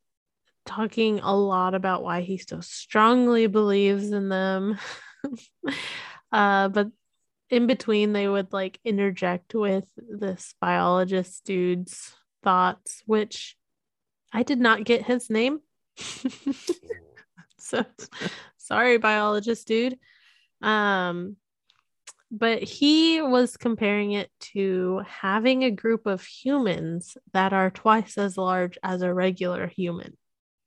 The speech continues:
Which, if you think about it, you know, that sounds really fantastical, like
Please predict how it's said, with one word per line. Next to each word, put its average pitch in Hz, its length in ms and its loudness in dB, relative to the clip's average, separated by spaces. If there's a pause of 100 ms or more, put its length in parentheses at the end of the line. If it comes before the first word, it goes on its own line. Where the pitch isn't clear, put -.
(720)
Which, 226 720 4 (840)
if 254 140 -2
you 269 80 6
think 254 200 4
about 233 260 4
it, 262 180 0
you 254 80 0
know, 226 160 0
that 233 180 0
sounds 214 320 -4
really 202 240 -2
fantastical, 247 1000 -6 (460)
like 220 220 -4